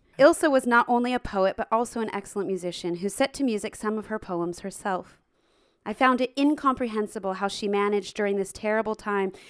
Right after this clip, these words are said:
to see so much ugliness, but sometimes also beauty, and describe it so expressively in her verses. An almost complete image of the ghetto life emerged in this way. When Ilse wrote poems, she read them to us or sang them with the lute,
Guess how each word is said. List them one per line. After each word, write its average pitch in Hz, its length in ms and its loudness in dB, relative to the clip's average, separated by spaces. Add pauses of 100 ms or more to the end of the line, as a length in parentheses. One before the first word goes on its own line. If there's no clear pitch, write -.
to 233 100 -4
see 247 180 -6
so 262 240 4
much 269 280 2
ugliness, 208 680 -2 (400)
but - 140 -2
sometimes 233 760 -2
also 220 340 -2
beauty, 190 640 -6 (300)
and 208 120 -6
describe 220 460 0
it - 120 -6
so 214 240 0
expressively 208 840 -6
in 185 120 -4
her 185 140 -4
verses. 170 720 -10 (960)
An 208 140 -2
almost 247 360 0
complete 262 480 -6
image 214 320 0
of 185 100 -6
the 196 80 -6
ghetto 202 320 -2
life 175 320 -2
emerged 185 640 -6
in 185 160 -6
this 170 320 -12
way. 175 340 -6 (840)
When 247 120 2
Ilse 302 280 6
wrote 277 300 4
poems, 233 420 4
she - 120 -4
read 240 240 4
them 240 160 2
to 214 220 0
us 190 200 0
or 208 80 -2
sang 247 360 2
them 220 140 2
with 202 160 0
the 208 100 0
lute, 202 340 0